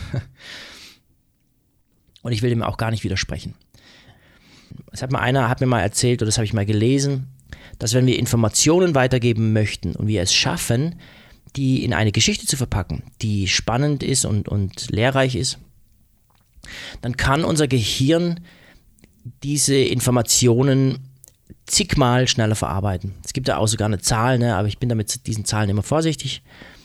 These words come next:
Aber es ist auf jeden Fall so um die plus minus zwanzig Mal schneller verarbeiten, weil wir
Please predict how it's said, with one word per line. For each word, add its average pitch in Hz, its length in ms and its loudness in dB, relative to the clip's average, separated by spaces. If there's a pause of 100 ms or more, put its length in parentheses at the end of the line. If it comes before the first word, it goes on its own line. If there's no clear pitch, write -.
(240)
Aber 120 120 -2
es 123 100 2
ist 131 60 2
auf 147 120 4
jeden 151 180 2
Fall 139 200 4
so 127 260 4
um 135 300 0
die 120 360 2 (340)
plus 120 200 -2
minus 117 460 0 (200)
zwanzig - 360 0
Mal 95 140 0
schneller 101 220 0
verarbeiten, 95 560 -4 (840)
weil 113 520 0
wir 160 480 2